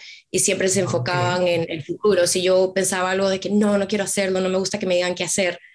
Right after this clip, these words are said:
Speaker 1: ellas me explicaban que por qué era bueno, que en verdad lo voy a agradecer, y así. <laughs>
Speaker 2: Ya, ya. Di-, dime, ¿toda-, todas las personas tienen un, un ídolo, un, un modelo,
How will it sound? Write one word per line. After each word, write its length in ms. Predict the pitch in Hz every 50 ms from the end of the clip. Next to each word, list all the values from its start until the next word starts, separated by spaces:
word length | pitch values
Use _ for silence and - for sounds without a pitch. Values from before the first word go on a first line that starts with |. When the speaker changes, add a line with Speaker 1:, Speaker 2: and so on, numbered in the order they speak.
| - _ _ _ _ _ _ _ -
Speaker 1:
ellas 240 | 185 175 175 175 170
me 80 | 190 175
explicaban 540 | 175 - 160 151 - 156 156 156 151 151 143
que 100 | 165 160
por 300 | - - 85 - - -
qué 460 | - - 208 208 208 208 208 208 202 202
era 140 | 202 196
bueno, 640 | 190 196 190 190 190 190 185 180 185 180 175 180 175 175
que 100 | - 170
en 100 | 160 160
verdad 280 | 156 160 156 160 156 160
lo 100 | 156 156
voy 140 | 156 151
a 40 | 151
agradecer, 1040 | 156 151 - - - - 139 - - 185 185 185 185 185 180 180 180 180 175 170 _ _ _ _ _ _ _ _ _ _ _ _ _ _ _ _ _ _ _ _ _ _ _ _ _ _ _ _ _ _ _ _ _ -
y 120 | 185 175 170
así. 380 | 151 - - - 156 - _ _ _ _
<laughs> 500 | - - 214 214 214 226 226 226 - -
Speaker 2:
Ya, 640 | - 117 110 107 117 110 110 107 104 90 87 87 - -
ya. 440 | 92 98 110 107 101 90 95 - - - - - - - _ -
Di-, 200 | - 160 190 214 180 190 190
dime, 540 | 196 247 247 262 262 233 190 - - _ _ _ -
¿toda-, 380 | 254 254 277 - 359 - - - 208 - -
todas 300 | - 269 285 277 269 247
las 100 | 220 160
personas 500 | - 160 151 139 139 185 208 214 202 - -
tienen 300 | - 190 196 190 190 185
un, 300 | 185 185 180 175 175 -
un 240 | 170 151 165 160 147
ídolo, 560 | 143 160 180 170 151 135 123 120 117 117 117
un, 140 | 120 127 127 123 135 143 151
un 120 | 160 151
modelo, 800 | 143 131 131 127 131 143 151 147 143 135 123 117 110 110 -